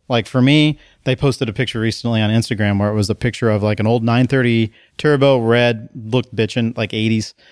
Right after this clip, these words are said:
and then, uh, a car in front of it, and I thought it was a Kia. I'm like, "Why are they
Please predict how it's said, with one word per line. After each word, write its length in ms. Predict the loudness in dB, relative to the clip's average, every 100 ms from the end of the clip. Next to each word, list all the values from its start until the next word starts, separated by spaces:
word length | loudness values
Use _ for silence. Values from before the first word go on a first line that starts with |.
| -20 _ _ -2
and 180 | 2 4
then, 380 | 4 2 0 -4 _ _ _ _ _ 0
uh, 300 | 0 0 -2 -6
a 60 |
car 240 | -2 0 2
in 60 |
front 280 | 2 2 2
of 60 | 2
it, 60 | 2
and 100 | 2
I 100 | 0
thought 140 | 0
it 40 |
was 100 | -2
a 60 | -4
Kia. 300 | -4 0 2
I'm 120 | 0
like, 140 | 0 2
"Why 180 | 2
are 40 |
they 100 | 2